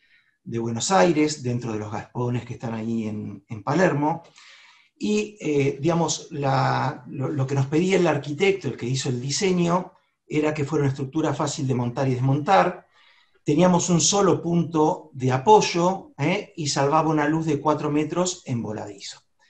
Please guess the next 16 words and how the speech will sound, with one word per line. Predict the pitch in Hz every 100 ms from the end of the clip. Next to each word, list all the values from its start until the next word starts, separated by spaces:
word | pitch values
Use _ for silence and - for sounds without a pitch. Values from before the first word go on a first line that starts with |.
| _ _ _ _ _ _ _ - 135
Eh, | 143 131 -
proponíamos | 143 160 185 196 185 185 - -
dos | 131 214 -
tipos | 202 175 151
de | 135
reticulado | 131 131 135 165 214 185 156
para | 160 131
facilitar | 123 - 123 113 117 135 135 -
el | 123
transporte | - 107 - 180 160 139
y | 110 110
el | 107
ensamble | 104 139 131 120 117 113 -
en | 110
la | 123 185
obra. | 180 156 151 165